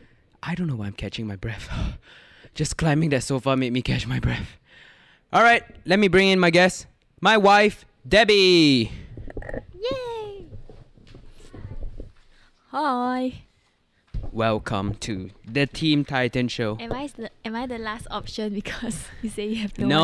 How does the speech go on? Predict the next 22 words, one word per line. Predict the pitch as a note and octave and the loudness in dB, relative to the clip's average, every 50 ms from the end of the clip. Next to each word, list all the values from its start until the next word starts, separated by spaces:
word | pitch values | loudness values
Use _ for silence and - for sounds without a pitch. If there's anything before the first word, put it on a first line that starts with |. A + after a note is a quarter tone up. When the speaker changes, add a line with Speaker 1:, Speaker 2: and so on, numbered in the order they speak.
| E3+ E3+ | 6 6
Speaker 2:
one | E3 E3 | 6 6
Speaker 1:
no, | D#3+ D#3 D#3 D#3 | 6 6 6 6
Speaker 2:
else? | D#3 D#3 | 6 6
Speaker 1:
we | F3 F#3+ F#3+ | 6 6 6
were, | F#3 F#3+ F#3 F#3 F#3 F3 | 6 6 6 6 6 6
we | F3+ G#3 G#3+ G#3+ | 6 6 6 6
were | G3 G3 G3+ G#3 G3 | 8 8 8 6 6
going | D#3+ - D3 D3+ D3+ D#3 D#3 D#3+ D#3+ | 6 6 6 8 8 8 8 6 6
to | - D3 | 4 2
bring | A#2 G#2 B2 B2 B2 B2 | 4 6 6 6 8 8
you | A#2+ A#2+ A#2+ A#2 | 6 6 6 6
on | A2+ G#2 | 4 2
the | G2+ G2+ | 2 0
show, | - - - G2+ G#2 G2+ G2 F2+ | -2 -2 0 0 0 0 0 0
all | - F#2 F#2 F2+ | -2 -2 -2 0
right? | F#2+ F#2+ F#2+ F#2 - - - - - - - - - - | 0 0 -2 -4 -6 -12 -20 -20 -20 -20 -20 -20 -10 -4
But | G#2+ G#2 G#2 - - A#2 | -4 -2 -2 -4 -4 -2
because | B2 C#3 - F#3+ F#3+ F#3+ F#3+ | -2 0 4 4 4 6 6
of | F3 D#3+ B2+ - - - _ _ _ _ _ _ - | 4 4 2 -2 -10 -20 _ _ _ _ _ _ -2
the | D3 | -2
circumstances | - - E3+ D#3+ - E3+ D#3+ D#3 - - D3+ D3+ C#3+ - D#3+ D#3 B2+ | 2 2 2 2 4 2 0 2 2 2 4 4 4 4 2 2 4
now, | D3 B2 A#2+ A#2+ C#3 D3+ | 4 4 4 4 2 0